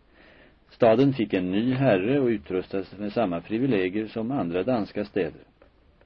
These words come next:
Det finns berättelser om att kung Valdemar hann göra ett krigståg mot bönderna i söder innan han lämnade Gotland.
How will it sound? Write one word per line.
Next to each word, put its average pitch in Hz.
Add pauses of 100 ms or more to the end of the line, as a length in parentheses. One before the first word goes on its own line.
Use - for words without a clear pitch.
(960)
Det 135
finns 170
berättelser 151
om 117
att 117
kung 127
Valdemar 101
hann 113
göra 90
ett -
krigståg 117
mot 120
bönderna 101
i 120
söder 120
innan 92
han 101
lämnade 87
Gotland. -